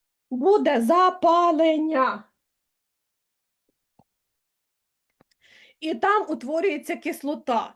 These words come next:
І організм почне з кістки перетягувати, от, тобто в судини,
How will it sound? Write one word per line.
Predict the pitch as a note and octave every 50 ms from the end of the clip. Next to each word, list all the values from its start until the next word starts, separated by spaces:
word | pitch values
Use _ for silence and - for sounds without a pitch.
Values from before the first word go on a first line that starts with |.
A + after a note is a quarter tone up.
| _ _ _ _ _ _ _ -
І | E4+ F#4
організм | F#4 - G4 G4+ G4 D#4 D4+ E4+ G4 G4 F#4+ G4 G4+ G4+ G#4 G#4 F#4+ F4 C4+ B3+ C#4 B3+ A#3
почне | A3+ - F4 F4+ E4+ - - - D4+ E4 E4 F4 E4+ D4+ D4 - A3 - _ _ _ -
з | - B3 A#3 A#3 A#3 C4 G4 F#4 D#4 C#4
кістки | - - - - F4+ F#4+ G4 G4+ G#4 G#4 - - - - D4 C#4+ C4+ G3 F#3+ A3+ - _ _ _ _ _ _ - _ _ -
перетягувати, | F#4 F#4 F4+ F4+ E4+ - - F#4 F#4+ G4 G4+ G#4+ G4 E4+ D4 C#4+ - A3+ - - A3+ F3
от, | - B3 A#3 - -
тобто | D#4 D4+ C#4+ - - - C4 B3
в | A#3 A3+
судини, | - - - F4+ D4 A#3+ A3 D4 D4 C4+ A#3 G#3+ A3+ A#3 F#3 A3 A3